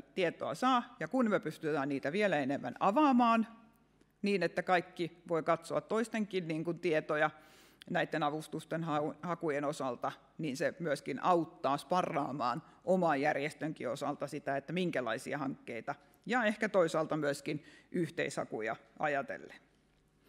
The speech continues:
Tässä akuutisti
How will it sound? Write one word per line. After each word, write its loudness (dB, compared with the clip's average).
Tässä 6
akuutisti 2